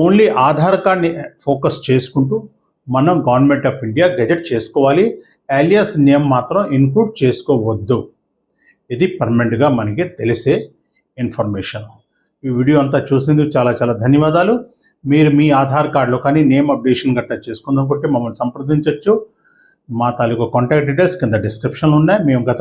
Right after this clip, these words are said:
పదహారు సంవత్సరాలుగా ఈ సేవలు all over ఇండియా ప్రొవైడ్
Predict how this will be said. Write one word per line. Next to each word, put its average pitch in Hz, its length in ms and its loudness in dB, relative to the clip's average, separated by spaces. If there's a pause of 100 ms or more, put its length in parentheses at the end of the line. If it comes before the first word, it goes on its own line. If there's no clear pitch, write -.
(120)
పదహారు 143 380 -2
సంవత్సరాలుగా 151 580 0 (600)
ఈ 131 40 0 (100)
సేవలు 127 360 2 (280)
all 123 180 2
over 131 200 4
ఇండియా 147 240 4 (500)
ప్రొవైడ్ 127 320 -2